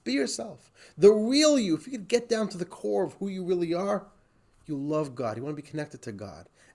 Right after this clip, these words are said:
And this sin is a direct compromise.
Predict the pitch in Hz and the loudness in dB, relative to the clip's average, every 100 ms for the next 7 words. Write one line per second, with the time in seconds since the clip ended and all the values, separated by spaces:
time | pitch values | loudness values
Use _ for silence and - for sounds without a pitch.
0 | - 139 127 175 170 - 175 180 175 135 | -10 -10 -4 -2 -2 -4 -2 0 0 -4
1 | 123 123 113 113 110 131 170 170 - - | -6 -6 -4 -4 -2 0 -2 -4 -20 -20
2 | - - - 175 156 113 95 76 69 - | -20 -18 -8 -8 -6 -8 -8 -16 -18 -18